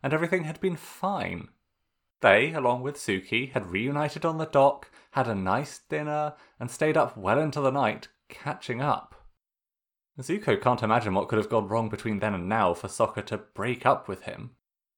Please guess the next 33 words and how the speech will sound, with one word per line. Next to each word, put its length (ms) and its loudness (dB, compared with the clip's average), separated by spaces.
Unless 680 -2
Sokka 400 0
had 120 -2
only 200 -4
spent 320 -2
last 260 2
night 180 -2
with 120 -8
them 160 -2
because 600 -4
he 240 -14
wanted 380 -8
to 100 -8
be 160 -6
with 140 -4
Suki? 800 -12
But 140 -10
he'd 300 -4
kissed 320 -4
Zuko 300 0
on 80 0
the 60 -2
mouth 380 0
and 120 -6
told 240 4
him 120 -2
that 140 -4
he 100 -6
loved 340 -2
him 200 2
and 120 -8
missed 300 -10
him. 400 -6